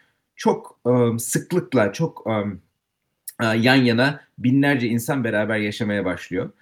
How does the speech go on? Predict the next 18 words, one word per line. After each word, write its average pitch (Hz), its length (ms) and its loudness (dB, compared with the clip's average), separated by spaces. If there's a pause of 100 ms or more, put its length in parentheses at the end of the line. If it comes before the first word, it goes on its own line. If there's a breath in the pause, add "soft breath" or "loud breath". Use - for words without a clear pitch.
(240 soft breath)
O 139 120 2
yüzden 120 320 2
de, 165 300 0
e, 107 240 -4
bizi 117 220 -2
etkileyen 120 540 -4
patojenlerin 127 680 0
cinsi 135 400 2
de, 95 220 0 (120)
e, 92 280 -2
değişiyor. 92 520 -4 (380)
Dediğiniz 113 420 2
gibi, 98 380 0 (240 loud breath)
you 101 120 -4
know, 92 160 -4
kolera 104 360 0
olsun, 98 640 -2
e, 92 60 -6